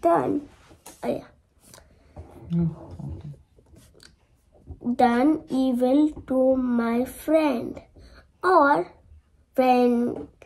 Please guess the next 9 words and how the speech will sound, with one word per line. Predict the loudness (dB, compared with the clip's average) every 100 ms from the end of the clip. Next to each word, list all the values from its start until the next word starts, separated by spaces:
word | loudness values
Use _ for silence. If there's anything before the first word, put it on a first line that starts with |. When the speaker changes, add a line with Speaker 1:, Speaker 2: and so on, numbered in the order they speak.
| -20 _
Speaker 1:
or | 2 6 6 4 -2 -4
I | 0 2
have | 0 -6 -4 -2 -2 -6
robbed | -6 2 6 6 2 -8 -20 _
my | -6 -4 -2 -4 -8 _ _ _ -4
enemies | 0 0 0 -4 -12
without | -10 -6 -4 -6 -8
any | -4 0 0 0 -2
reason. | -2 -2 -4 -10